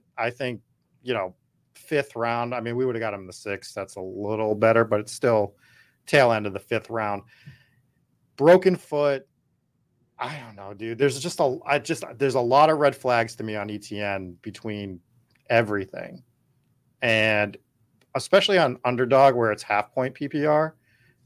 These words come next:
and we want that dude catching tons of passes.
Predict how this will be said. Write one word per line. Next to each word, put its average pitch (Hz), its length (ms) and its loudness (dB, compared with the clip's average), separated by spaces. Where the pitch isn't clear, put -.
and 117 280 0
we 110 160 -2
want 123 240 0
that 120 140 0
dude 117 180 -2
catching 110 360 -6
tons 113 260 -2
of 110 80 -6
passes. 123 640 -4